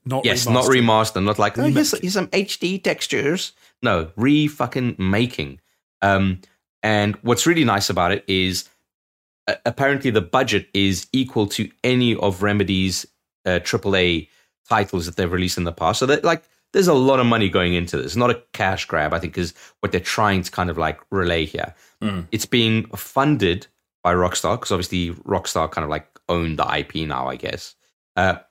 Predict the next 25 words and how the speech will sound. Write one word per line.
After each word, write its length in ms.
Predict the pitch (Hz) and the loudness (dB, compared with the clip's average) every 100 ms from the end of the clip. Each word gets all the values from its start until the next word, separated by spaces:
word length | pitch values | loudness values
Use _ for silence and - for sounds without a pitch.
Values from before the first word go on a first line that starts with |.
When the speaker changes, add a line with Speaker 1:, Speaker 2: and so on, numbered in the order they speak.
| - | -4
Speaker 2:
and 100 | 104 | 0
the 60 | |
other 140 | - 151 | 2 2
thing 180 | 143 127 | 2 0
is 140 | 107 | 2
that 240 | 113 - _ _ _ - 92 | -2 -4 _ _ _ -6 2
both 320 | 131 180 - | 2 2 0
games 640 | 120 113 82 85 101 - _ _ - | 0 2 0 -2 -6 -8 _ _ -4
will 80 | 101 | 0
be, 460 | 98 95 90 - _ - | 2 2 0 -4 _ -4
uh, 320 | 92 87 85 - _ _ _ _ _ _ _ _ _ _ | 0 2 0 -4 _ _ _ _ _ _ _ _ _ _
using 380 | 113 104 110 98 | -2 0 0 0
Remedy's 400 | 104 110 110 95 | 2 2 2 0
Northlight 840 | 98 101 113 123 - 95 95 87 - | 0 2 2 2 0 0 0 -4 -10
game 280 | 90 98 98 | -4 -2 0
engine, 380 | 90 82 80 69 - _ | -2 -4 -6 -8 -16 _
which 160 | 98 107 | -4 -2
was 100 | 101 | 0
used 200 | 107 101 | 0 -2
in 80 | |
Quantum 440 | 92 117 117 - 104 | 0 0 0 -2 -2
Break 320 | 95 90 - | 0 0 -4
and 120 | - 87 | -8 -6
Control. 460 | 92 - 98 82 - | -4 0 0 0 0
And 280 | 87 87 | -2 -2